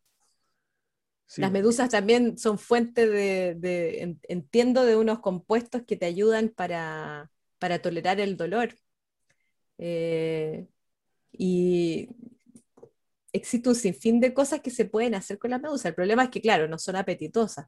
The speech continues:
Speaker 2: Nadie se va a andar comiendo una sopa de medusa.
Speaker 1: No, y son más peligrosas.
Speaker 2: <laughs> Y son peligrosas. No todas, ¿ah? Pero, pero sí.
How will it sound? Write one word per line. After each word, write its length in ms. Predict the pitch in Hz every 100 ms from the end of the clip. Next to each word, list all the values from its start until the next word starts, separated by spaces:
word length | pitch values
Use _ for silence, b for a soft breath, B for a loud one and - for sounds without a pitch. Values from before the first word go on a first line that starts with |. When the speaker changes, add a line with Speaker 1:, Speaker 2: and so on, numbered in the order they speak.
| _
Speaker 2:
Nadie 340 | 156 165 175 180
se 120 | 180
va 60 |
a 20 | 180
andar 300 | 180 185 180
comiendo 400 | 175 180 185 180
una 160 | 180
sopa 300 | - 196 196
de 40 | 196
medusa. 400 | 233 190 - - _ -
Speaker 1:
No, 120 | 190 131
y 60 |
son 180 | 131 147 120
más 140 | 139 143
peligrosas. 560 | - 131 127 156 127 120
Speaker 2:
<laughs> 200 | - - _
Y 100 | - 453
son 260 | - 214 185
peligrosas. 720 | 185 196 233 480 - - 185 - 311 294 269 B -
No 160 | 277
todas, 260 | 440 233 185
¿ah? 240 | 196 220 247
Pero, 440 | 208 202 208 233 233
pero 180 | 190 175
sí. 320 | 180 247 185